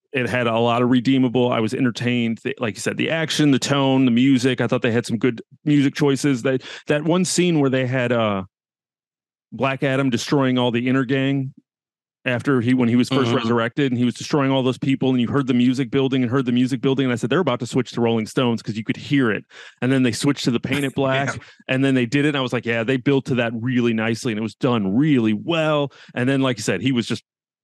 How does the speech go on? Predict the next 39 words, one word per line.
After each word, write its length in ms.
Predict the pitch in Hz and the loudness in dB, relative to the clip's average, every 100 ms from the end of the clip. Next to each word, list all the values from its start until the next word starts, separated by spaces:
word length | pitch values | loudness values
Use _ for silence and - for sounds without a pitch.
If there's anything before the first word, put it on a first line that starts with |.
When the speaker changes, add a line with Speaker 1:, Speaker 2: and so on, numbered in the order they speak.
| 123 | -4
Speaker 1:
effing 260 | 113 120 | -2 0
people 300 | 120 117 110 | 0 0 0
up 200 | 110 110 - - | 0 -2 -6 -6
and 240 | 113 104 | -2 0
ripping 260 | 113 120 110 | 0 0 0
them 80 | 104 | 0
apart. 440 | 104 104 101 107 | 0 0 0 -2
And 180 | 110 104 | -4 -4
I 60 | 104 | -2
was 100 | 104 | -2
like, 140 | 101 | -2
"This 180 | - 113 | -2 -2
is 120 | 113 107 | -2 -2
Speaker 2:
Yeah. 60 | |
Speaker 1:
super 240 | 95 120 107 | 0 0 0
violent." 500 | 113 107 110 107 113 | 0 0 0 0 0
And 240 | 104 98 - - - | -2 -4 -12 -20 -6
it, 160 | 143 147 135 | -2 -2 -2
it 140 | 160 131 | -2 0
was 160 | 123 | -2
cool. 320 | - 120 98 101 | -4 -6 -6 -6
So, 260 | - 127 | -2 0
I 120 | 110 | 2
mean, 260 | 113 127 117 | 2 2 0
that 260 | 117 127 127 | 0 0 0
was 120 | 113 | 0
a 40 | |
definitely 520 | 110 120 117 113 104 - | 0 0 2 0 0 -2
a 100 | 110 | -6
cool 300 | - 135 113 | 0 2 4
way 180 | 113 107 | 2 0
to 200 | 113 104 | 0 0
bring 320 | 92 117 110 | 0 0 0
him 180 | 107 110 | -2 -2
back 260 | 104 98 113 | -2 -4 -6
into 200 | 104 101 | -10 -8
this 220 | 98 - - | -8 -8 -4
world. 380 | 107 104 101 - - - _ | 0 0 -2 -8 -20 -20 _
Um, 380 | 131 110 101 101 | -4 -2 -2 -4